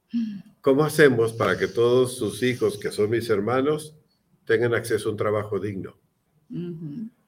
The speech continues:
Speaker 1: ¿Cómo hacemos para que los bienes de la tierra creados, ¿no? En esta lógica,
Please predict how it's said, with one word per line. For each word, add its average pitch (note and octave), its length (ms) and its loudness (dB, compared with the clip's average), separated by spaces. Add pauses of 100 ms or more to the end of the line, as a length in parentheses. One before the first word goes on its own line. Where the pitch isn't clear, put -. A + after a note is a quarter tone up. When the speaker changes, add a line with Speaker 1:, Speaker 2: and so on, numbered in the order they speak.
(240)
Speaker 1:
¿Cómo C3 220 4
hacemos C3 480 6
para G#2 240 2
que G2 100 6
los F#2 200 2
bienes C#3+ 360 6
de D3 100 10
la A#2+ 180 4
tierra F#2+ 640 -2
creados, F#2 680 -2
¿no? F2+ 360 -4
En E2+ 160 -6
esta G#2 300 2
lógica, A2+ 640 0